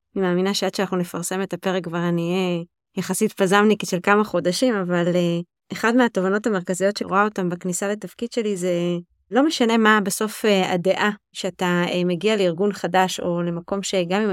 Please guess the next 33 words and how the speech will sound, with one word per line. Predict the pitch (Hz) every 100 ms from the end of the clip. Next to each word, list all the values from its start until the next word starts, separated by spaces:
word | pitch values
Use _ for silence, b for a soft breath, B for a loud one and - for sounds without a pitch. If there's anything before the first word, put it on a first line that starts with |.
| -
אם | 196
גדלת | 180 175 196 214 226
בו | 180 180
ואתה | 165 175
חוזר | - 175 175 214 208
אליו, | 165 165 175 _ -
תהיה. | 190 202 233 233 -
אני | - 185
חושבת | 175 196 262 269
שבסוף | 262 180 180 226
חשוב | - 190 214 202
מאוד, | 196 202 - _ -
קודם | 220 226
כל, | - 233
לכבד | 208 - 175 196
את | 208
העשייה | 170 175 - 185
של | 180 196
אותו | 175 190
בן | 190
אדם | 175 180 185
שהיה, | - 175 175 185 175 _ _
אה, | 180
לפניך, | 170 - 190 190 196 - 190 190 _ _ -
אה, | 190 185
וקצת, | 196 - 311 349 -
אה, | 349
לחכות | 262 - - 247 240
גם | 220 226
עם, | 240 214
אה, | 196 190 190
מהפכות, | 190 185 196 - 220 220 220
אה, | 190 185